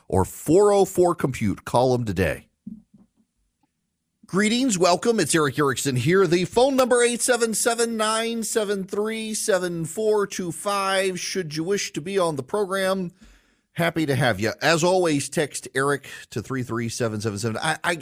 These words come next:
I, y'all, I'm, I abhor doing this. I, I, uh, I,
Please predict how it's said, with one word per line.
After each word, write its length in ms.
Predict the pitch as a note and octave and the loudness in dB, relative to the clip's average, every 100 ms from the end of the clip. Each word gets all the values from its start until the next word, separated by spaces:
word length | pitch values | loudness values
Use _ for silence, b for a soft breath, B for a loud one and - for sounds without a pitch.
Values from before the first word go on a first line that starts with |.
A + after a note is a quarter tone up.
| C3+ | -2
I, 240 | D#3+ E3+ D3+ | 0 0 0
y'all, 560 | E3+ G3 G3 F3 E3 | 0 2 4 4 4
I'm, 280 | D3+ D3+ C#3+ - | 2 0 -4 -2
I 340 | B2 C#3 C#3 | 0 2 2
abhor 640 | C#3+ C3 - E3 G#3 A3+ G#3+ | 2 -2 -6 2 4 4 4
doing 420 | E3+ F#3+ F#3+ F3 | 4 4 4 2
this. 480 | F3 E3+ - - - _ _ _ _ _ _ _ _ _ _ _ _ _ - | 0 0 -4 -12 -18 _ _ _ _ _ _ _ _ _ _ _ _ _ -10
I, 200 | A2 A#2 - | -6 -4 -2
I, 300 | C3 C3 B2 | -2 -2 -4
uh, 60 | C3+ | 0
I, 420 | D#3 D3+ C3 | 2 2 2